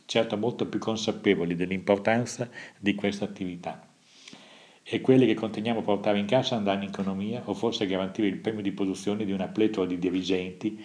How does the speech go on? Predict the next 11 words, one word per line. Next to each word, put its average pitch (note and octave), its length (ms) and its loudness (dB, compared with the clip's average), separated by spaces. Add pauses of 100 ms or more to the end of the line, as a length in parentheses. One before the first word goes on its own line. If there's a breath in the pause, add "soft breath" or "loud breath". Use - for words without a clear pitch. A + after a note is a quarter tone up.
(120)
super A#2+ 560 10
pagati F#2 760 6
e - 160 -2
inamovibili. F2 880 -2 (440 loud breath)
Qualcuno B2 360 4
ha A#2 40 0
parlato G#2+ 460 4
di F#2+ 120 -2
società G#2+ 440 -4
della G2+ 220 -2
mediocrità. F#2+ 800 -4